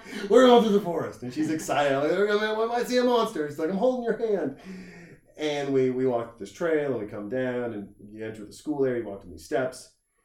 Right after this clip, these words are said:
Speaker 2: And I see parents driving up and they're pulling in the handicap spots and they're walking out, they're walking, they're illegally parking and do not, there's a big sign, "Do not drop your kids off here," drop their kids off there. You know, all the, break all the rules.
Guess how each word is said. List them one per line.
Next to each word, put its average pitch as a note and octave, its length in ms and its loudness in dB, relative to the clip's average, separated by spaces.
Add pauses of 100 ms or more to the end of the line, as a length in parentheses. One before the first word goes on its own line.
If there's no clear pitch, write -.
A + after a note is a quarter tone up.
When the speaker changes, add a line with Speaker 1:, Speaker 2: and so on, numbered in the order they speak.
(140)
Speaker 2:
And D3 120 -6
I F3 100 0
see G3 160 -4
parents D#3 380 -4
driving C3 360 -2
up A#2 180 -6
and A2+ 120 -10
they're G2+ 220 -10
pulling A#2 220 -6
in A2+ 80 -8
the G#2 80 -10
handicap G#2+ 460 -10
spots G#2+ 360 -10
and A2+ 80 -14
they're G2+ 100 -8
walking G#2 420 -8
out, G#2 200 -12
they're G2+ 100 -12
walking, G2 360 -8
they're G2+ 180 -8
illegally A2 360 -12
parking G#2+ 440 -12
and G2+ 140 -10 (320)
do C3 100 -2
not, B2+ 240 -2
there's B2+ 300 -4
a A#2+ 40 -10
big C#3 160 -8
sign, G#2+ 260 -6
"Do A#2+ 60 -8
not B2 160 -4
drop B2+ 180 -2
your A#2+ 80 -8
kids C3 220 -6
off A#2+ 140 -4
here," B2 420 -6
drop G2+ 180 -12
their A2+ 100 -12
kids A2+ 200 -12
off A2 180 -6
there. A2 380 -10 (340)
You B2+ 100 -4
know, B2 240 -4 (120)
all F#3 180 2
the, E3 180 -4 (120)
break F#3+ 180 2
all D#3 120 2
the A#2 80 -6
rules. - 360 -16